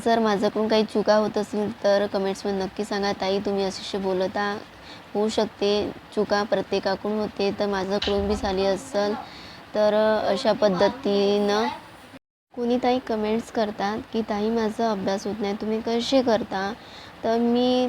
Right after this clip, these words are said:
त्या ताईंना सांगू इच्छितो की, "ताई, तुम्ही कंटिन्यू जर एक दिवस अर्धा तास का बरं मिळत नाही, तुम्ही अभ्यासला सुरुवात करा. अर्धा तास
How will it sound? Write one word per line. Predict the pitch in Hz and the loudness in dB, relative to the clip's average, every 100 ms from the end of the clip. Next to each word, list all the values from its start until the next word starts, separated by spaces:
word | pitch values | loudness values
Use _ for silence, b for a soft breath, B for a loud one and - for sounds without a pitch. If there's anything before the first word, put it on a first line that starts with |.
| 254 | 2
त्या | 240 | 0
ताईंना | 240 220 208 208 214 | 2 -2 0 0 0
सांगू | 226 202 185 220 | 0 -2 0 0
इच्छितो | 214 - 220 214 208 220 | 0 -2 -4 -2 -2 -2
की, | 233 | -4
"ताई, | 226 208 214 233 | -2 0 0 0
तुम्ही | 233 233 240 254 262 262 269 B B B - - | 0 0 2 2 2 0 -2 B B B -4 2
कंटिन्यू | 220 214 247 247 240 240 247 262 269 277 - - - - - 208 | 2 2 2 2 4 4 4 4 4 2 0 -4 -14 -8 -2 4
जर | 247 254 | 6 4
एक | - 240 247 208 | 4 4 4 4
दिवस | 233 226 240 240 | 4 4 4 2
अर्धा | - 220 226 226 | 0 2 2 4
तास | 240 247 - | 4 2 0
का | 226 | 0
बरं | 226 | 2
मिळत | 226 220 214 214 | 2 2 2 0
नाही, | 214 202 208 220 226 - - - - 247 | 0 0 0 0 -4 -10 -18 -20 -4 0
तुम्ही | 233 247 262 - | 2 2 0 0
अभ्यासला | 208 196 196 214 220 226 247 | 0 2 4 4 2 0 0
सुरुवात | - 240 202 214 214 | 2 0 4 2 2
करा. | 214 208 190 196 B B B B | 0 2 0 -2 B B B B
अर्धा | 226 226 214 247 247 | 4 4 6 4 4
तास | 240 247 | 2 2